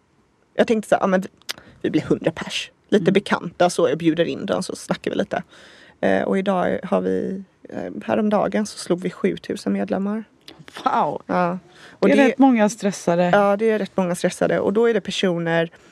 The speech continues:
Speaker 1: som på något sätt antingen har liksom så här vardagsstress, det här som är väldigt normalt, eh, till utmattade personer, till, eh, posttraumatisk stress, eh,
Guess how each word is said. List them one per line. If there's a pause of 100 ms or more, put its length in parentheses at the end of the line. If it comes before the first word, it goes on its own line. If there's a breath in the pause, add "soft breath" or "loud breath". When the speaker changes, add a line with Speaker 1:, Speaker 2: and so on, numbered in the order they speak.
(260 loud breath)
Speaker 1:
som
på
något
sätt
antingen
har
liksom
så
här
vardagsstress, (120)
det
här
som
är
väldigt
normalt, (600 loud breath)
eh,
till
utmattade
personer, (600 loud breath)
till,
eh, (220)
posttraumatisk
stress, (300)
eh,